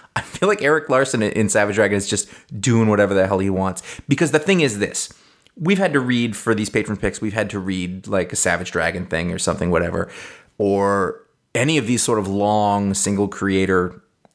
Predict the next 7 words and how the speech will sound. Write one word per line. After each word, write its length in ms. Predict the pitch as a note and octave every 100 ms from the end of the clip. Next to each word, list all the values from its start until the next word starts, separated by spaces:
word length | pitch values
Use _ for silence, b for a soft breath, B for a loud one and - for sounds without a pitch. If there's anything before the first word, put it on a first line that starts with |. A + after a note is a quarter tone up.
| -
more 280 | E3 C3+ F2+
or 60 |
less, 420 | D2+ D2+ - - - _ _
you 100 | -
know, 400 | G#2 F#2+ F#2 F2+ - -
controlled 460 | A#2+ A2 G#2+ F2+ F2+
things. 400 | G#2 F#2 F2